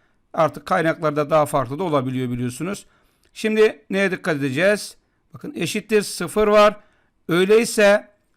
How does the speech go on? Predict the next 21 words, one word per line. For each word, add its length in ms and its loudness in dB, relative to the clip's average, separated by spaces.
payın 340 2
kökleri 540 0
dahil 360 4
olacak, 600 2
paydanın 520 2
kökleri 640 -4
dahil 300 4
olmayacak. 720 -2
Buraya 240 -2
dikkat 300 -2
edelim 300 -2
arkadaşlar. 580 -2
Bir 260 -2
ve 100 2
iki 240 -4
dahil 260 4
olacağı 420 0
için 260 -6
ben 120 -6
içini 320 -8
dolduruyorum. 800 -2